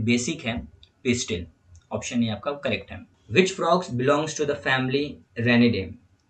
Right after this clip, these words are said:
तो यहाँ पे जो correct answer है वो है ए, True frogs। अब हम बढ़ते हैं अपने next question की तरफ,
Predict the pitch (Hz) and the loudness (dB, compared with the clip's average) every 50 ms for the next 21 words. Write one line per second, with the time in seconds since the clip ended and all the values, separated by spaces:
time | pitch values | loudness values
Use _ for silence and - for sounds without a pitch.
0 | _ - 113 117 117 120 120 117 117 117 - 120 113 113 - - 117 110 107 - | _ -6 -4 -2 -2 0 0 -2 -2 -2 0 0 0 -2 -2 -4 -4 -4 -2 0
1 | 139 139 135 131 127 - 185 208 - _ _ _ - 107 110 110 107 107 113 - | -2 -2 -2 -2 -6 -8 -10 -12 -16 _ _ _ -8 -4 -2 -2 0 -2 -2 -6
2 | - - 104 107 123 147 214 - _ _ _ _ _ _ _ _ - - 147 151 | -6 -6 -4 -4 -4 -4 -8 -14 _ _ _ _ _ _ _ _ -8 -4 -2 -2
3 | 147 - - 95 85 85 - - - - - - 175 202 202 185 180 170 170 175 | -2 -2 -4 -6 -8 -8 -10 -14 -18 -4 2 4 4 6 6 8 6 6 6 4
4 | 185 180 170 170 170 151 139 151 151 - 156 147 - 160 143 135 135 117 117 120 | 2 0 2 2 0 0 0 0 0 -2 -2 -2 -2 0 -2 -2 -2 0 0 0
5 | 139 - - | 0 -2 -4